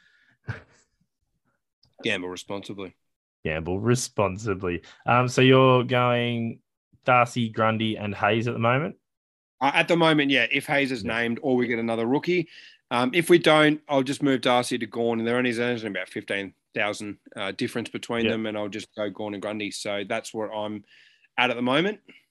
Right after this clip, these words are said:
Speaker 1: Yep, cool. Well, I've switched mine quickly to Gawn, Grundy, and Hayes, just because looking at my side,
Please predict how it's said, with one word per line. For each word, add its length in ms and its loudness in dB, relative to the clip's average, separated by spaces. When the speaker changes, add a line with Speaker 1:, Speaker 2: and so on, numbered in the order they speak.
Speaker 1:
Yep, 300 0
cool. 300 2
Well, 160 4
I've 500 4
switched 360 -2
mine 300 4
quickly 420 0
to 160 2
Gawn, 440 4
Grundy, 380 0
and 100 -2
Hayes, 420 0
just 240 -2
because 460 2
looking 260 4
at 80 2
my 140 4
side, 600 4